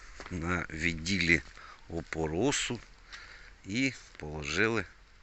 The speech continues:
плити. Ось отак. Там пол. Тут отак все залито.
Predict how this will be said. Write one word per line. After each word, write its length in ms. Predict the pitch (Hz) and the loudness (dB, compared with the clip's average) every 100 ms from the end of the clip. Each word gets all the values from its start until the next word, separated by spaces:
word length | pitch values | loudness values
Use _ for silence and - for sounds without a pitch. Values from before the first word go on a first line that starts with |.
| - - - - - - - - - - - - | -20 -20 -20 -20 -20 -20 -20 -20 -20 -20 -20 -6
плити. 640 | 95 101 76 - - 50 - - - - - - - - - - - - - - - - - - | 0 2 2 -2 -10 -10 -12 -16 -18 -20 -20 -20 -20 -20 -18 -14 -14 -16 -16 -18 -18 -20 -20 -12
Ось 340 | 82 82 - - | -4 2 2 2
отак. 580 | - 73 71 - - - - - - - - - - - - - - - - - - - - | -6 -6 -4 -4 -4 -6 -12 -12 -20 -20 -20 -20 -20 -20 -20 -20 -18 -18 -18 -18 -18 -18 -12
Там 320 | - 85 107 104 | -6 -2 -2 -4
пол. 340 | 117 120 127 123 - - - - - - - - - - - - - - - - | 0 2 2 -2 -8 -14 -16 -18 -20 -20 -20 -20 -20 -20 -20 -20 -20 -20 -20 -20
Тут 340 | - 76 - | -14 -12 -10
отак 360 | 85 101 101 - | -8 -6 -6 -2
все 240 | - 107 | -2 -2
залито. 760 | 104 110 110 113 110 - 110 | -4 -4 -2 -4 -4 -4 -4